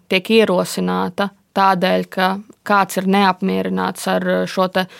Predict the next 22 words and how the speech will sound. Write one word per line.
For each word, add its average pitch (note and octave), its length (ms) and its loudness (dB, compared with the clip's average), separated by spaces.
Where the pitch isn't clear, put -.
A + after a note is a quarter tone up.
sabiedriski F#3 640 2
nozīmīgo, F#3 880 4
eh, - 500 -4
jautājumu F#3+ 640 2
pacelšanu F#3+ 560 0
dienas F#3+ 240 2
kārtībā, C#4 640 0
ja G3 420 4
mēs F#3 440 0
redzam, G3+ 460 4
ka F#3+ 100 -4
patiesībā F#3 840 0
kaut F#3 140 -2
kādi F#3+ 300 4
iespējamie F#3+ 440 2
kaitējumi, F#3+ 760 0
uz F#3+ 100 -4
kuriem F#3+ 340 2
atsaucās F#3+ 540 -2
šis - 180 -6
prasītājs, F#3+ 800 -2
ir, G3 120 -4